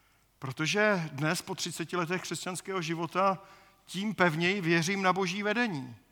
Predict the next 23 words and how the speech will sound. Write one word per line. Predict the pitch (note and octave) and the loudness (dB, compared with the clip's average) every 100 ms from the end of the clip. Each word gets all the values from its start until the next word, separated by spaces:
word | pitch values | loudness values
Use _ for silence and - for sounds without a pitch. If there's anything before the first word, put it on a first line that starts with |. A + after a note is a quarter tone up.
| _ _ _ _ _ _ | _ _ _ _ _ _
Sám | - E3 D#3 | -2 2 2
jsem | D#3 D3+ | 2 0
ho | D#3+ | 0
ve | D3+ | 0
svém | - E3 | -2 -2
životě | C#3 D3+ D#3 E3 E3 D3+ E3 _ - | -2 -2 -2 0 0 0 -8 _ -12
vícekrát | C#3+ C3 D3+ D#3 D#3+ D3 | -6 -4 0 6 6 6
zažil, | D3 A#2 C3 C3 E3+ E3 | 0 -4 -4 -4 -6 -6
někdy | C#3+ C#3+ C#3 D3+ | -4 -4 -2 0
naprosto | D3 C#3+ D3+ - D#3+ | 0 -2 -6 -6 -6
zjevné, | D3 C3 C3+ B2+ D3 F3+ | -4 -4 -4 -4 -6 -10
eh, | - _ _ _ _ _ _ _ C3+ B2+ B2 B2+ | -20 _ _ _ _ _ _ _ -8 -6 -6 -6
někdy | C#3 D3 C3 D3 D#3 C3 C3 - _ _ _ _ _ _ _ _ _ - | -4 -2 -2 -2 -2 -4 -12 -20 _ _ _ _ _ _ _ _ _ -6
po | D3+ | 0
nějakém | D3 C#3 C#3 D#3+ | 2 2 2 0
hledání | C#3 D3 C#3 C3+ C3+ C3+ C#3+ E3 | 0 0 4 4 2 -2 -6 -2
a | D3 C#3+ | 0 0
byly | C3 D3 | 0 -4
také | C#3+ C3 D3 | -4 -2 -2
období, | C#3 C#3 C#3 C#3+ | -2 -4 -6 -6
kdy | C#3+ | -6
jsem | - D#3+ D#3 | -4 -4 0
tápal | C#3 B2+ C3+ B2 C#3+ | 0 2 0 -4 -4